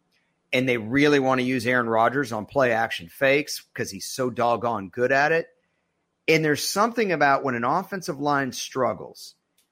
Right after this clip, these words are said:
So we mentioned the Chargers a couple of years ago against the Raiders.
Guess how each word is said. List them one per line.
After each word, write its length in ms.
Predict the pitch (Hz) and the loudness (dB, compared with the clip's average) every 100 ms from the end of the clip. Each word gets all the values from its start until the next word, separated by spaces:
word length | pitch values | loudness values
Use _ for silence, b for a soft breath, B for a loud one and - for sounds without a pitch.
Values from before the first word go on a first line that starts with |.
| - | -4
So 140 | 160 | 2
we 120 | 170 | 4
mentioned 300 | 208 226 165 | 4 0 -2
the 40 | 143 | -4
Chargers 480 | - 160 139 123 107 | 2 2 2 -2 -10
a 60 | |
couple 320 | 107 135 - 107 | -4 -4 -4 -6
of 80 | |
years 240 | 110 107 98 | -6 -6 -8
ago 240 | 104 98 | -6 -6
against 280 | 98 95 - | -6 -10 -12
the 60 | 85 | -10
Raiders. 500 | 92 95 71 - | -8 -8 -10 -16